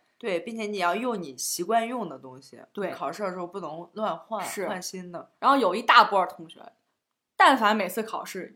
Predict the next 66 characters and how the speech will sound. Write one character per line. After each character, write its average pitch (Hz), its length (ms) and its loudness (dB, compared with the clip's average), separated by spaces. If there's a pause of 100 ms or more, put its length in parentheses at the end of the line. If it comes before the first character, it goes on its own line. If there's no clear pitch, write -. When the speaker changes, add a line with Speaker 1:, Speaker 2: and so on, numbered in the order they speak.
Speaker 2:
一 214 180 -6
定 294 160 0
要 226 160 4
去 196 60 -4
小 180 160 -6
卖 156 160 -8
铺 170 140 -16
买 156 160 -14
这 165 100 -18
个 165 80 -16
新 185 180 -12
的 160 80 -12
涂 - 180 -20
卡 135 180 -10
笔。 - 160 -18 (340)
Speaker 1:
对， 233 640 -2 (480)
就 381 160 -2
是 359 80 0
这 359 100 -2
个 320 140 0
东 311 200 -2
西， 240 260 -2
你 294 120 -12
每 247 220 -2
次 294 160 -6
用 330 180 2
的 233 80 0
时 226 80 -10
候， 208 80 -4
你 202 140 -10
都 349 180 -4
要 302 160 4
找 156 260 -2
它 - 160 -14
到 233 240 -2
底 139 140 -14
在 165 320 -6
哪 - 60 -14
儿。 - 160 -16 (200)
Speaker 2:
对。 240 380 -4 (320)
Speaker 1:
然 339 100 6
后 370 80 4
每 262 140 4
次 339 140 4
用 339 120 6
完 226 200 2
就 247 100 -8
说 233 320 0
：“那 294 100 2
要 226 140 4
好 170 180 -2
好 190 160 0
放 233 240 2
在 220 140 4
这 196 80 4
儿， - 20 6
Speaker 2:
收 170 60 6
起 - 60 0
来。 160 120 -6 (280)
Speaker 1:
免 214 260 2
得 214 80 0
下 226 240 4
次 214 140 -12
还 185 200 0
要 196 200 8
找。” - 240 -4